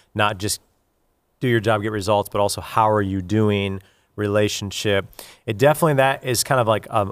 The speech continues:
a, a mentoring take on things. So really you have, like, the two M's of leadership with a, with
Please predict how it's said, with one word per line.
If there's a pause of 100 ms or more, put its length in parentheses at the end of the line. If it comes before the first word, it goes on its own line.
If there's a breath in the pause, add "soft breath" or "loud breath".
(120)
a,
a
mentoring
take
on
things.
So
really
you
have,
like,
the
two
M's
of
leadership
with
a, (240)
with